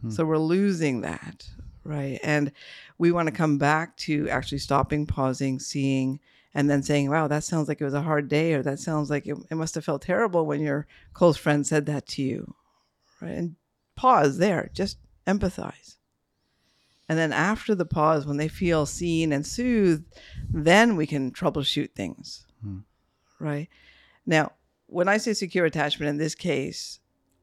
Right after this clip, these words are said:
Speaker 2: when, when we talk about attachment in psychology, we talk about infancy, right? But it could be extended out into any age, the way I see it,
Speaker 1: Hmm.
Speaker 2: right?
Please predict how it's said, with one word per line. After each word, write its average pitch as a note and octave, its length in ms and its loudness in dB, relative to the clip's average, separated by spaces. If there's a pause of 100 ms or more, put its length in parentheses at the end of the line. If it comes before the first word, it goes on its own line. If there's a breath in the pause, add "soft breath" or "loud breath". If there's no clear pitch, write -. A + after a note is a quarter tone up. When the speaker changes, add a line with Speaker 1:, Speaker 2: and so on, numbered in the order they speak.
(500)
Speaker 2:
when, E3 300 2
when E3 240 -2
we D#3+ 100 -2
talk G#3 180 4
about F3+ 120 4
attachment D3+ 560 0
in C#3+ 140 -4
psychology, D3+ 520 0
we D3 120 -4
talk D3+ 180 -6
about - 140 -4
infancy, A#3 800 -4 (200)
right? E3+ 300 -4
But E3 220 2 (220 loud breath)
it G#3+ 100 4
could A3+ 140 0
be F#3+ 60 8
extended E3+ 600 4
out D3+ 380 4
into D#3+ 520 0
any D#3 320 2
age, - 560 -4 (600)
the D3+ 100 -4
way C#3 220 2
I - 20 -4
see - 240 -8
it, - 100 -12 (300)
Speaker 1:
Hmm. F#3+ 120 -6
Speaker 2:
right? - 340 -10